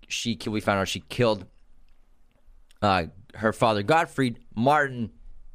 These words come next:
basically replaced Gottfried as her new abuser, her new sexual abuser, physical abuser,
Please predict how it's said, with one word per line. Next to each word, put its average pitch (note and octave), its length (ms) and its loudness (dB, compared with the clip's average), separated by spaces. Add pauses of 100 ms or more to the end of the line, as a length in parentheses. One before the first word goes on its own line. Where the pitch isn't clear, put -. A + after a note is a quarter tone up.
(200)
basically A#2 300 2
replaced F#2+ 440 0
Gottfried E2+ 580 -2
as G2 320 0
her G2+ 240 0
new G#2+ 180 2
abuser, F#2+ 400 -2
her F2+ 120 -2
new F#2+ 160 -2
sexual G#2 320 -2
abuser, F2+ 340 -2
physical F#2+ 380 -2
abuser, F2 520 -2